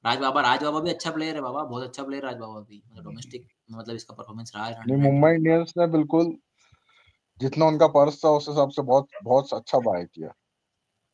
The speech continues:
Speaker 1: बहुत अच्छा, बहुत अच्छा बाय किया Mumbai ने भी। और उसके अलावा अपन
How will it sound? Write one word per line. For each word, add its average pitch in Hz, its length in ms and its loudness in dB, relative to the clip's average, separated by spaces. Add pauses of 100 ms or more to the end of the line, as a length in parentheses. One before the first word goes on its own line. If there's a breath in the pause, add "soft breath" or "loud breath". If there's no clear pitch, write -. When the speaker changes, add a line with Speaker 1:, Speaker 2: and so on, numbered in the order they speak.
(280)
Speaker 1:
बहुत 123 180 -2
अच्छा, 101 240 -6
बहुत 120 200 -4
अच्छा 107 200 -10
बाय 101 180 -8
किया 104 180 -14
Mumbai 104 320 -10
ने 104 100 -10
भी। 101 200 -14 (800)
और 101 380 -6 (360)
उसके - 180 -12
अलावा 113 240 2
अपन 113 380 -6